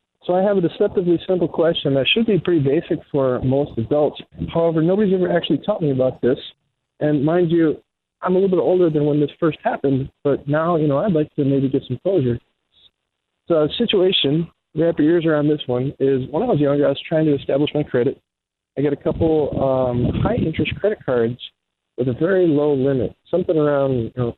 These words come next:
three to four hundred dollars each. Uh, and, you know, fifteen years later, I still have them, and they're still reporting, and I've never missed a payment. Um, and I'm wondering, when is it appropriate to cancel those cards?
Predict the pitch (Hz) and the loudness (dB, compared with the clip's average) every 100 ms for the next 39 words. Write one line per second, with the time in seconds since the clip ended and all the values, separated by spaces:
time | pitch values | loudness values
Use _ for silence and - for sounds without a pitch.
0 | - 147 139 - 143 131 127 127 123 120 | 0 2 2 2 0 2 0 2 0 0
1 | - 139 196 - - _ _ _ _ _ | -2 -4 -4 -8 -12 _ _ _ _ _
2 | _ _ 131 131 131 123 113 143 143 135 | _ _ -4 -2 0 -2 0 0 2 0
3 | - 143 135 - 208 196 170 156 139 160 | -2 -2 -2 -2 -2 0 2 2 2 2
4 | 165 123 - 190 160 - 214 160 135 135 | 2 0 -2 -2 0 0 -2 0 0 0
5 | 127 120 - - - 214 196 - - 202 | -2 0 0 0 -2 0 0 -2 0 2
6 | 143 127 - - 135 135 127 143 180 175 | 2 -2 -6 -6 -2 0 2 2 2 2
7 | 160 131 - 202 196 123 - _ _ _ | 0 -6 -8 -2 0 0 -4 _ _ _
8 | _ _ _ _ _ - 139 135 127 147 | _ _ _ _ _ -4 -2 0 0 0
9 | 156 185 175 147 147 _ _ _ _ _ | 2 2 2 0 -4 _ _ _ _ _
10 | - 131 160 208 175 170 180 135 - - | -8 -2 0 0 0 -2 -2 -4 -6 -4
11 | 190 190 143 110 - _ - 87 - 165 | -4 0 0 0 -4 _ -8 -8 -4 -2
12 | 165 165 147 127 - 170 139 104 | -2 0 -2 -2 -4 -2 -2 -2